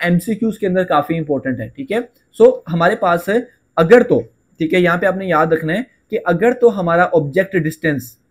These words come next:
जो है वो पॉजिटिव आ रहा है, ऑब्जेक्ट डिस्टेंस की वैल्यू पॉजिटिव है, it means जो ऑब्जेक्ट है वो क्या है? रियल है। अगर ऑब्जेक्ट डिस्टेंस P की वैल्यू नेगेटिव है, it means ऑब्जेक्ट हमारा क्या है? वर्चुअल। अगर Q की वैल्यू ने-, पॉजिटिव है तो इसका मतलब है इमेज रियल बनी हुई है।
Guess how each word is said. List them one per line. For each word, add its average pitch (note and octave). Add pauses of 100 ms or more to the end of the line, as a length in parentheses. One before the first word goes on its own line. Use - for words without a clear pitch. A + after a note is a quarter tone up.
(160)
जो D#3
है C3+
वो E3
पॉजिटिव F#3+
आ A2+
रहा G#2+
है, G2
ऑब्जेक्ट D3+
डिस्टेंस F3+
की G3
वैल्यू F3
पॉजिटिव F3
है, F3+
it F3
means F3
जो F3
ऑब्जेक्ट D#3+
है F3
वो E3+
क्या D3
है? E3
रियल C3
है। - (260)
अगर C#3+
ऑब्जेक्ट E3
डिस्टेंस F3
P G#3+
की A3
वैल्यू F#3
नेगेटिव E3
है, F3
it E3
means E3+
ऑब्जेक्ट D#3+
हमारा D#3
क्या D3
है? F#3+
वर्चुअल। C3+ (280)
अगर F#3
Q B3
की D4
वैल्यू A3+
ने-, F#3
पॉजिटिव D#3+
है E3
तो E3
इसका F3
मतलब E3+
है F3
इमेज D3+
रियल C#3
बनी E3+
हुई E3
है। E3+